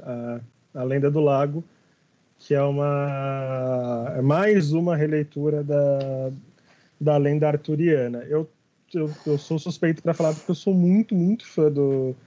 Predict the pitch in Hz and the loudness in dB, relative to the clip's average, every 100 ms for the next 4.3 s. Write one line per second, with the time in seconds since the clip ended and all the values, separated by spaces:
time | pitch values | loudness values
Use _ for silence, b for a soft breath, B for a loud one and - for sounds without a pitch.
0 | b b _ - - 143 151 151 156 156 | b b _ -20 -6 -2 -2 0 -2 0
1 | 135 156 147 147 143 139 139 139 135 135 | 0 0 2 2 2 0 0 0 2 0
2 | 131 131 131 127 123 120 120 127 135 131 | -2 -2 -4 -4 -6 -6 -6 0 0 2
3 | - 156 185 160 139 131 131 127 131 131 | -4 -6 -4 -4 -2 -2 -2 0 -2 -2
4 | 131 143 185 | -4 -4 -4